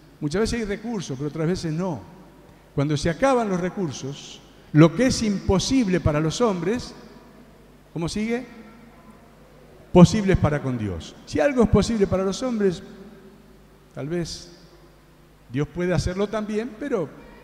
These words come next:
es relativo. Pero cuando algo es imposible,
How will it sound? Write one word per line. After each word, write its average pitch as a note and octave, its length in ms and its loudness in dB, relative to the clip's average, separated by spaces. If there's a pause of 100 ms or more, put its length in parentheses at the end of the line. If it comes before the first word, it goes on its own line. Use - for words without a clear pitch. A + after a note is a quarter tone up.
(680)
es D#3+ 160 4
relativo. C#3 600 -2
Pero C3 180 -2
cuando F3+ 280 -6
algo A#3 220 -4
es - 180 -2
imposible, D#3+ 880 -2